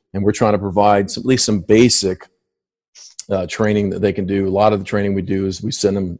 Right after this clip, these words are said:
you know, send them in a writing and, and they can go, go do their work. But there isn't much pool space available in, in, in, uh, uh, in California. All the public, uh, pools are closed. All the community pools are closed. All, all the, you know, really,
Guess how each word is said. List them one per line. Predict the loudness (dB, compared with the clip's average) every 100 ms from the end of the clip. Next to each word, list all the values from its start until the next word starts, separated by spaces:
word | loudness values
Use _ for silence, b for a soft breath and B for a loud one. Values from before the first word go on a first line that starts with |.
| -8
you | -8
know, | -6
send | -4 -4
them | -4
in | -4
a |
writing | -2 0 0 -4
and, | -6 -10 -14 _ _ _ -6
and | -4
they | -4
can | -2
go, | -2 -2
go | 0 2
do | 2 2
their | 2
work. | 2 2 0
But | -6 -6 _ _ _ _ -6
there | 2
isn't | 4 4 -2 -2
much | 2 2 0 -2
pool | 0 0
space | 4 2 4
available | 2 4 4 4 0 0
in, | -2 -4
in, | -4 -4 -6 -10
in, | -6 -4
uh, | -2 -2 -2 -4 -8 -12
uh, | -12 -12 -14 -10
in | 0
California. | 4 4 2 2 2
All | 4 4
the | 4
public, | 0 -2 -2 -6 _ _ _ -12 -6
uh, | -6
pools | -2 -2 -2
are | -6
closed. | -4 -2 -2 -2
All | 0 2
the | 0 -2
community | 0 2 4 2
pools | 0 -6 -6
are |
closed. | -6 -6 -4
All, | -6 -6 -6
all | -4 -2
the, | -2
you | -4 -6
know, | -2
really, | 2 2 0